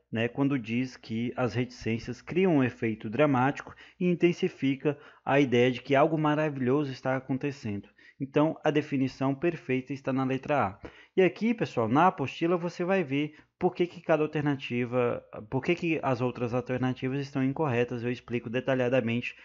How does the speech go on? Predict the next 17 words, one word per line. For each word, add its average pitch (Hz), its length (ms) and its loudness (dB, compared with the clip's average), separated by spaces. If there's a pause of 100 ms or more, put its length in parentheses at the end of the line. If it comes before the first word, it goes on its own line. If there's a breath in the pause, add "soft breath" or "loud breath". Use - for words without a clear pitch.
(180 loud breath)
em 131 100 2
cada 127 240 4
alternativa, 127 680 -2
tá? 147 340 -2 (300 loud breath)
Então, 123 200 -2
na 139 120 2
apostila 127 420 -2
você 120 240 -8
vai 123 120 -4
poder 117 400 -4 (240 soft breath)
ver 117 340 -4
tudo. 98 280 -10 (480 loud breath)
E 180 100 6
aqui 160 200 4
na, 135 440 4
na, 113 580 -2
no 107 320 -4